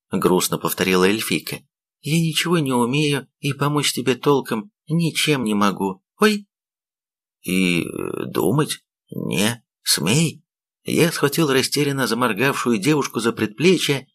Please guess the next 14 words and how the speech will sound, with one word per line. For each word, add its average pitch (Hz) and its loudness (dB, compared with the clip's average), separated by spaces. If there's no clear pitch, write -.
и 110 2
на 110 -2
каждое 110 2
слово 139 2
хорошенько 120 -2
встряхивал. - -2
«Я 80 2
своих 110 2
не 98 2
продаю 92 2
и 107 0
не 92 -2
предаю!» 107 0
Упс, 135 4